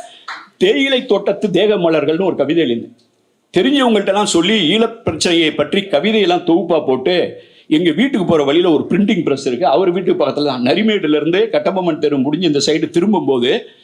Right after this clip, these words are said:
இவர் நேரு வித்யாசாலையில படிச்சிருக்காரு, நான் ஜோதி வித்யாசாலையில படிச்சிருக்கேன். இது போற பாதையில ஒரு, ஒரு முடிவெட்டுற கடை இருக்கும், அதுக்கடுத்து ஒரு பிரிண்டிங் பிரஸ். அந்த பிரிண்டிங் பிரஸ்ஸுக்கு எதிர வந்து காராச்சேவு கடை இருக்கும்.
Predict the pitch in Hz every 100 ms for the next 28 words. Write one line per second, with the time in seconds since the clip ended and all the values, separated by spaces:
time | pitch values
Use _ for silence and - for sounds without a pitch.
0 | - 147 180 156 190 208 170 170 156 156
1 | 143 - 135 156 127 - 160 139 139 170
2 | 175 151 151 123 139 123 123 120 127 170
3 | 180 123 190 240 165 151 151 190 165 151
4 | 135 107 - - _ 143 147 139 208 208
5 | 196 151 139 151 120 - 139 151 160 208
6 | 147 - 151 190 202 135 123 104 - -
7 | _ _ _ _ _ - 180 190 208 226
8 | 214 190 - 156 165 208 170 202 165 180
9 | 185 156 131 131 143 120 120 -